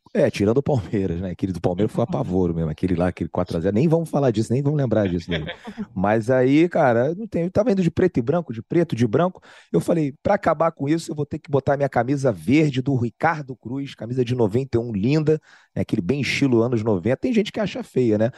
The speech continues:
Speaker 1: Mas eu acho uma camisa muito
Speaker 2: Agora
Speaker 1: bonita
Speaker 2: ela vai
Speaker 1: e
Speaker 2: ter
Speaker 1: deu
Speaker 2: que ir
Speaker 1: certo.
Speaker 2: sempre, né?
Speaker 1: Não, o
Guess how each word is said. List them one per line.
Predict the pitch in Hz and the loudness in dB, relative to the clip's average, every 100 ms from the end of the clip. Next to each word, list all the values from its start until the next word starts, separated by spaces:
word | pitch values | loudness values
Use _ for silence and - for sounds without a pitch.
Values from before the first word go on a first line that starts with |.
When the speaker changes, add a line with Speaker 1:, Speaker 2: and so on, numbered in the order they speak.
| - - 175 | -12 -8 -2
Speaker 1:
Mas | 240 | 2
eu | 202 | 4
acho | 165 190 | 2 0
uma | |
camisa | - 135 139 139 - - _ | -2 0 0 -2 -8 -20 _
muito | 127 147 | 0 2
Speaker 2:
Agora | 135 120 | 2 2
Speaker 1:
bonita | 151 165 | 2 2
Speaker 2:
ela | 175 | 0
vai | |
Speaker 1:
e | 185 | 2
Speaker 2:
ter | |
Speaker 1:
deu | 202 | 2
Speaker 2:
que | 233 | 0
ir | |
Speaker 1:
certo. | - 170 202 - | -2 -2 -2 -4
Speaker 2:
sempre, | 147 | -8
né? | 165 202 - _ _ - | -8 -10 -18 _ _ -2
Speaker 1:
Não, | 139 156 123 87 - - | 2 2 2 -2 -12 -20
o | - | -20